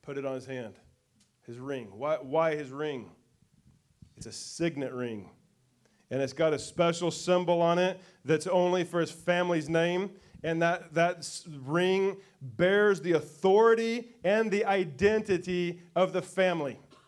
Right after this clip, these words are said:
And so now everywhere he goes, when they see the robe and they see the ring,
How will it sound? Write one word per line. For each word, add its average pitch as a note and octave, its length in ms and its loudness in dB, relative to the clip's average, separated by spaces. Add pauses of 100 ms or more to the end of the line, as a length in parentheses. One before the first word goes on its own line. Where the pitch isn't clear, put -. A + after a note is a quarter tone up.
(600)
And F3+ 120 0
so G3 220 0
now G3+ 540 4 (200)
everywhere B3 560 6
he A#3+ 120 -6
goes, A3 480 6
when F#3 160 0
they G#3 100 2
see A3+ 300 -4
the G3+ 160 0
robe A3 380 4
and G3 120 0
they F#3 80 -2
see A3+ 220 -6
the G#3 160 2
ring, A3 420 2